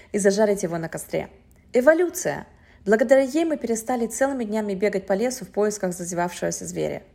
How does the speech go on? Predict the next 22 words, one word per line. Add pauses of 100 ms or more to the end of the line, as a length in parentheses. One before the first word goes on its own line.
(420)
Теперь
мы,
человечество, (120)
включились
в
новую
игру. (480)
Стань
идеальнее,
чем
самый
идеальный
идеал. (320)
Как
это
сделать? (200)
Ну,
конечно
же,
с
помощью
саморазвития.